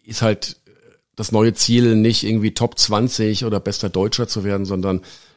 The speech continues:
dann ist das Ziel einfach, die, die Glocke zu läuten und einfach ans Ziel zu kommen und den Ursprungsgedanken des Triathlons einfach wieder aufleben zu lassen. Ähm, ja, in den Bergen war's dann relativ kalt. Äh, es war zum Glück sonnig mittlerweile,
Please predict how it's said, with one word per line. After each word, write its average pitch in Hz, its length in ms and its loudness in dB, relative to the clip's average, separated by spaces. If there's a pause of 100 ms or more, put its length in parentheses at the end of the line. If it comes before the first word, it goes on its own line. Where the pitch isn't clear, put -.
dann 113 120 -2
ist 107 140 0
das 107 140 -4
Ziel 98 220 -2
einfach, 85 420 -6
die, 85 260 -4
die - 140 -10
Glocke 87 280 -4
zu - 140 -4
läuten 85 360 -4
und 76 100 -8
einfach 69 200 -10
ans 80 140 -6
Ziel - 180 -6
zu - 140 -8
kommen 76 380 -8
und 73 280 -18 (380)
den 78 200 -2
Ursprungsgedanken 87 1080 -2
des 73 140 -8
Triathlons 80 480 -6
einfach 73 300 -12
wieder 69 200 -12
aufleben - 380 -20
zu - 140 -10
lassen. 69 340 -6 (840)
Ähm, 90 420 2 (480)
ja, 131 200 2
in 101 100 2
den 104 100 4
Bergen 113 300 4
war's 117 140 2
dann 117 100 4
relativ 107 340 0
kalt. 135 540 0
Äh, 120 240 2
es 120 160 0
war 110 80 2
zum - 140 -6
Glück - 340 -4
sonnig 123 460 0
mittlerweile, 139 680 0